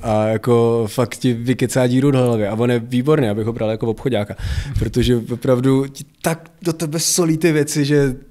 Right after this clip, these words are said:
za chvíli ten názor máš taky. Já jsem odjížděl s tím, že chci Teslu, že jo, okamžitě prostě. A ještě mě to právě nechal řídit a to bylo jako, to je fakt. Eh, ať si každej fakuje elektromobilitu, jak chce, třeba i Teslu,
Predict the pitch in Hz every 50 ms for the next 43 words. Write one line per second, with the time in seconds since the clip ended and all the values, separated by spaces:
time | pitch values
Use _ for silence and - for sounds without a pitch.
0 | - - - 143 131 - - 131 131 - 147 135 127 127 123 135 131 131 123 120
1 | - 147 139 - 107 95 - 101 92 90 87 87 95 101 110 104 - - 104 98
2 | 107 101 - - 101 - 90 - - 120 104 98 92 87 90 - - 107 107 107
3 | 104 - 95 85 - - 85 - - - 78 80 - - - - - - - 101
4 | 98 - 117 107 101 - 101 104 98 95 101 101 95 - 110 101 98 95 90 85
5 | 92 90 - 92 - 90 82 92 92 87 85 90 - - - 92 92 90 87 -
6 | - - - - _ - - 90 - - 104 95 - - - - - - - -
7 | - - _ _ - 123 120 117 117 117 - - - _ _ _ _ - - _
8 | _ _ - - _ - - 143 143 - - - 190 185 180 175 180 - 156 139
9 | 127 143 156 156 156 156 156 - - 135 123 - 151 147 135 - 123 127 120 -
10 | 143 139 139 127 139 139 135 139 135 113 - - - 131 175 185 - - - 123
11 | 120 110 104 - 120 110 - - 175 180 185 -